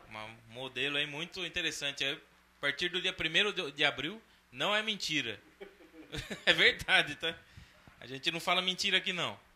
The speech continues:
E é isso aí, Pinguim. Agradeço, Fabiano, a participação sua aí. É, vai tá gravado, a gente vai man-,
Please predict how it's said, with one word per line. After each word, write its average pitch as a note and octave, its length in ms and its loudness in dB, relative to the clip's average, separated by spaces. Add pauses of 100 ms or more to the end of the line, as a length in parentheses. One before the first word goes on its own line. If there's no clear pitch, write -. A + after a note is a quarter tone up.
(420)
E C#3+ 100 -4
é E3 60 6
isso E3+ 160 0
aí, D3+ 220 -2
Pinguim. D#3+ 420 -8 (240)
Agradeço, C#3+ 800 -10 (140)
Fabiano, B2 440 -14 (760)
a - 40 -20
participação A#2 760 -8
sua A#2 300 -12
aí. C#3+ 260 -10 (420)
É, A2+ 100 -16
vai B2 140 -4
tá C3 120 -6
gravado, B2 680 -4
a A#2+ 60 -8
gente A#2 260 -14
vai A#2 160 -10
man-, A#2 180 -14